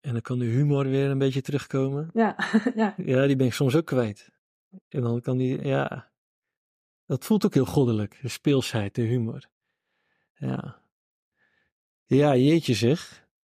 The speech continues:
Speaker 1: Ik denk dat we een beetje kunnen gaan afronden. Ik vind het echt, het is al zoveel waanzinnig wat, wat gebracht is. En ik wil het ook niet overloaden.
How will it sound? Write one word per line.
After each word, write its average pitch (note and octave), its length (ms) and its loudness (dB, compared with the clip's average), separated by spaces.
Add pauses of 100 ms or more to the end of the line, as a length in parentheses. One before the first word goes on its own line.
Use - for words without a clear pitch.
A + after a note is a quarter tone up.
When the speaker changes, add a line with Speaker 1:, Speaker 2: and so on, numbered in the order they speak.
(120)
Speaker 1:
Ik C#3 180 0
denk A#2 180 2
dat G#2+ 120 -2
we A2+ 80 0
een A2 60 4
beetje A2 220 0
kunnen A2 240 0
gaan A#2 140 -4
afronden. C3+ 580 -2 (920)
Ik D#3 160 -14
vind B2+ 160 -6
het B2+ 100 -6
echt, C#3 160 -8
het C3 80 0
is A#2 60 -4
al B2 80 2
zoveel D3 640 4
waanzinnig C#3 480 2
wat, C3+ 180 -2
wat - 180 -6
gebracht C3+ 460 -2
is. C3 320 -6
En C3+ 140 -8
ik C#3+ 140 -10
wil C#3 100 -4
het C#3 120 -4
ook C#3 80 -2
niet C#3 360 -4
overloaden. C#3 680 2